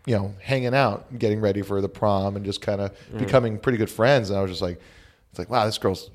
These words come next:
Speaker 1: incredible." It's like, I had no idea this girl was so smart and funny, and she always just seemed like a surfer girl, you know?
Speaker 2: Yeah.
Speaker 1: And, um, <clears throat> And then her and her boyfriend broke up, and so she, we started spending more time together, and she was being, like, you know, like, making stuff for me and giving me presents and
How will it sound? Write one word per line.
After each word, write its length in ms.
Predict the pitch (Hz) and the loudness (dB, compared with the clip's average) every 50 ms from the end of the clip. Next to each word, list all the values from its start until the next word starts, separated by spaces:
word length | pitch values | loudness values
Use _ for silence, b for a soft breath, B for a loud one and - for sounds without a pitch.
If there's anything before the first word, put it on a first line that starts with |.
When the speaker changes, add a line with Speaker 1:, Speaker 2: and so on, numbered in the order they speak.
| - | -14
Speaker 1:
incredible." 580 | - 101 95 - - 135 170 170 101 101 90 90 | -12 -10 -4 2 4 4 4 4 4 0 0 -2
It's 140 | 87 - 98 | -2 -2 -2
like, 160 | 95 95 92 | -2 2 4
I 80 | 101 107 | 4 4
had 100 | 101 98 | 4 4
no 140 | 113 110 | 4 4
idea 280 | 104 101 117 123 123 117 | 4 4 4 2 4 4
this 160 | 104 107 - | 2 0 0
girl 140 | - 113 107 | 2 4 4
was 120 | 104 101 | 4 2
so 120 | - 101 95 | 2 -2 -2
smart 340 | - - - 120 123 120 110 | -2 0 2 4 4 4 2
and 60 | 107 | 0
funny, 340 | - - 123 139 147 156 151 | 2 4 4 4 4 4 2
and 60 | 131 - | 2 2
she 100 | 117 107 | 2 2
always 140 | 107 110 101 | 2 2 0
just 100 | 104 - | -2 -4
seemed 140 | - 110 107 | -4 -4 -4
like 120 | 101 - | -4 -4
a 40 | 90 | -2
surfer 340 | - - 117 113 117 113 104 | 2 2 2 2 2 0 2
girl, 440 | 107 117 113 110 110 110 110 107 - | 4 6 6 6 6 4 2 2 0
you 100 | 120 117 | -2 0
know? 300 | 113 107 104 107 107 104 - | 2 2 2 2 0 -2 -4
Speaker 2:
Yeah. 240 | 95 85 78 71 80 b b b b b - | -6 -6 -6 -8 -10 b b b b b -2
Speaker 1:
And, 320 | 123 120 113 110 113 110 | 2 4 4 4 4 6
um, 320 | 110 107 107 101 107 107 - - - - - | 6 6 6 4 2 -2 -6 -12 -20 -18 -14
<clears throat> 260 | 165 185 175 143 117 - - - _ _ _ _ _ - - - - | -10 -10 -10 -10 -12 -14 -20 -20 _ _ _ _ _ -20 -18 -10 -4
And 80 | 123 123 | -2 0
then 80 | 120 | 0
her 100 | 110 123 | 2 2
and 60 | 131 139 | 2 2
her 40 | 127 | 2
boyfriend 260 | 98 110 113 117 117 110 | 2 0 -2 -2 -2 -2
broke 200 | 110 95 - - | -2 -2 0 2
up, 220 | 135 151 165 160 - | 4 4 4 2 -2
and 80 | 101 | -6
so 100 | - 113 | -6 -6
she, 120 | 98 - - | -6 -6 -8
we 100 | - 117 | -10 -6
started 220 | - - 101 98 | -2 -2 -2 -2
spending 260 | - - 104 98 90 92 | -2 -2 -2 -2 -2 2
more 160 | 101 110 123 | 2 2 4
time 260 | - - 127 127 131 | 4 4 2 2 2
together, 440 | 131 120 131 131 127 139 139 135 139 B B B B B _ | 2 2 2 4 4 4 2 0 -2 B B B B B _
and 100 | - 101 | -6 -4
she 120 | - - 107 | -2 -2 -2
was 80 | 101 90 | -2 -2
being, 180 | - 110 104 | 0 0 0
like, 160 | 101 95 92 | 0 0 0
you 80 | - 104 | 0 0
know, 60 | 95 | 0
like, 240 | 95 92 87 - 92 | 0 -2 -4 -6 -2
making 320 | 104 110 117 120 - 135 | 2 2 4 4 2 0
stuff 280 | 131 - - 139 131 - | 0 2 4 4 4 2
for 100 | - 139 | 0 -2
me 240 | 139 135 135 135 127 | -2 0 0 0 -2
and 120 | 107 95 92 | -2 -4 -4
giving 180 | 104 101 98 92 | -4 -4 -4 -4
me 60 | 92 | -4
presents 600 | - - - 113 117 110 113 117 117 117 - - | -2 2 4 4 4 4 4 0 0 -2 -4 -6
and 160 | 95 92 85 | -6 -6 -8